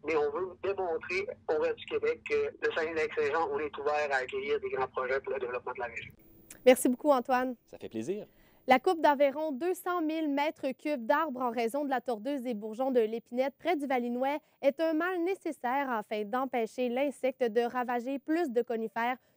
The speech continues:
Speaker 2: selon le directeur général du centre de ski, Alain Tremblay. Les impacts seront surtout visuels, d'ajouter Monsieur Tremblay. Cette coupe prendra place sur environ deux ans.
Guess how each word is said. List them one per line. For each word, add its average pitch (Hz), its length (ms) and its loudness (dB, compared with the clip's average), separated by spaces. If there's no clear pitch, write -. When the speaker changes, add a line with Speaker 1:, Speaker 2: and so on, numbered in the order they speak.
Speaker 2:
selon 359 260 2
le 349 160 2
directeur 233 480 -2
général 214 420 -4
du 202 80 -14
centre 214 260 -4
de 196 100 -8
ski, 269 360 -2
Alain 226 260 2
Tremblay. 233 400 -2
Les 214 200 0
impacts 226 440 -2
seront 220 360 -4
surtout 294 440 -2
visuels, 240 560 2
d'ajouter 202 360 -4
Monsieur 254 260 -4
Tremblay. 233 420 -4
Cette - 240 6
coupe 285 180 2
prendra 233 380 -2
place 240 320 0
sur 233 160 -2
environ 226 480 2
deux 240 340 0
ans. 240 140 -2